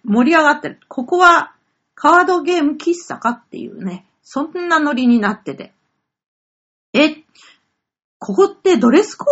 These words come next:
ードもあるような中華料理屋ではなかったのだろうかと思いながらね、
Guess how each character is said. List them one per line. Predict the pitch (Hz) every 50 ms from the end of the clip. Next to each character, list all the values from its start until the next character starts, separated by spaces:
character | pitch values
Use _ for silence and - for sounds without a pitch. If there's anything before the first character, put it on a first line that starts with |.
| 523 539
ー |
ド | 508 381
も | 285 262 226 - -
あ | - 370
る | 370 339 262
よ | 285 285 262 226
う | 190
な | 185 196 226 220 - - _
中 | - - 302 370 359
華 | 359 381 370
料 | - 349 330 320
理 | 302 302 302
屋 | 294 302
で | 233
は | 214 170 156 160
な | 165 185 349
か | - 427 349
っ | - -
た | - 233
の | 190 170
だ | 160 - -
ろ | - - -
う | _ -
か | - - - _ _ _ _ _ _ _ _ _ _ _ _
と | -
思 | 196 208 220 220
い | 240
な | 214 185
が | 180 120
ら | - - -
ね、 | 170 180 190 165 170 - -